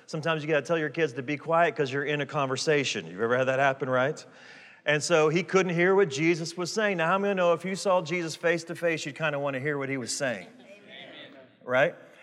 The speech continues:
Speaker 1: And he kept waiting. He kept waiting for Jesus to do something. Well, Jesus just kept talking. He just kept talking.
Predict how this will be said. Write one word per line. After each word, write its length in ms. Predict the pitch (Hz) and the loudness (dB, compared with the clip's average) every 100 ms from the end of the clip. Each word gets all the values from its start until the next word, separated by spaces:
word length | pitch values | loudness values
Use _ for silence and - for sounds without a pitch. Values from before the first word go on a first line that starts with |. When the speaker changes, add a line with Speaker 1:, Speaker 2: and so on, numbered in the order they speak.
| - | -8
Speaker 1:
And 120 | 139 | -4
he 100 | 156 | -2
kept 240 | 156 180 160 | 2 2 2
waiting. 560 | 165 190 180 175 180 - - | 2 4 2 0 -8 -14 -10
He 80 | 160 | -6
kept 220 | 160 175 | 0 0
waiting 360 | 156 160 180 190 | 2 2 2 -2
for 140 | 165 | -6
Jesus 380 | 147 143 143 156 | -6 -4 -4 -6
to 120 | 165 165 | -8 -2
do 200 | 208 233 | 0 -2
something. 520 | - 120 101 90 - _ _ _ _ - | -2 -4 -6 -16 -18 _ _ _ _ -4
Well, 500 | 120 131 139 196 - - - _ - | 2 4 4 2 -4 -20 -20 _ -12
Jesus 320 | 110 143 156 | -6 -4 -4
just 180 | 165 - | -6 0
kept 200 | 196 196 | 0 4
talking. 480 | 214 262 285 220 92 - _ - | 2 2 0 -6 -6 -20 _ -8
He 80 | 160 | -4
just 200 | 196 - | -4 2
kept 220 | 226 233 | 2 4
talking. 420 | 208 233 220 123 | 2 2 -2 -12